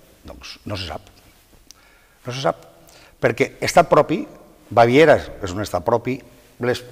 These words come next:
províncies d'Àustria, que aquí se'n diuen comunitats autònomes, o a Suïssa es diuen cantons, a Àustria se'n diuen estats,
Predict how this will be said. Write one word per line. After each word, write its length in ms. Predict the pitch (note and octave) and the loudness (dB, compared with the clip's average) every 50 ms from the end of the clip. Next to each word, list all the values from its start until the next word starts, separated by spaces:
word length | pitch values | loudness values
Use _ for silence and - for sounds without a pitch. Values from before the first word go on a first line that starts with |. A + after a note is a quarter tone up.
| - - | -6 0
províncies 560 | - B2 A#2 C3 D#3+ F3 D#3 - D3+ C#3+ B2+ | 2 2 4 4 4 2 0 2 2 2 2
d'Àustria, 640 | A2+ A#2+ A#2+ A#2 A#2+ - - - A#2 G#2+ G2 E2 D2 - - _ _ _ _ _ _ _ | 4 4 4 2 2 0 -8 -10 -8 -8 -8 -8 -10 -14 -20 _ _ _ _ _ _ _
que 80 | _ - | _ -12
aquí 160 | F2+ F2+ G#2+ | -8 -8 -6
se'n 160 | G2+ A2 G#2+ | -6 -6 -6
diuen 220 | G#2+ A2 G#2+ G#2+ G#2 | -6 -6 -6 -6 -6
comunitats 400 | G2+ G#2 G2+ G#2+ G#2+ G2+ G#2 F2+ | -8 -8 -8 -8 -6 -6 -6 -4
autònomes, 560 | G2 F#2+ E2+ G#2 G#2+ G#2+ G2+ G2 F#2 D#2+ - - | -4 -6 -4 -4 -4 -4 -4 -8 -10 -12 -12 -6
o 80 | G#2 | -4
a 60 | G#2+ G2+ | -4 -4
Suïssa 280 | - A#2+ A#2+ G#2 A#2 | -4 -6 -4 -2 -2
es 80 | G#2+ G2 G2+ | -2 -2 -4
diuen 220 | G2 G2 G2+ G2 | -6 -6 -6 -4
cantons, 480 | F#2 G2 F#2 F2 G#2 A2+ D3 G3 - - - _ - - _ _ _ _ _ | -4 -6 -4 -2 -4 -4 -4 -6 -12 -16 -20 _ -20 -20 _ _ _ _ _
a 60 | - G#2+ | -2 -2
Àustria 220 | A2 - - A2+ G2+ | -2 -2 -6 -8 -8
se'n 120 | - G#2 G#2+ | -8 -8 -8
diuen 220 | A#2 G#2+ F#2+ F#2+ - | -10 -10 -10 -12 -12
estats, 640 | - F#2 - - F#2 G2 - - - - - - | -10 -12 -8 -6 -6 -8 -8 -12 -14 -18 -18 -20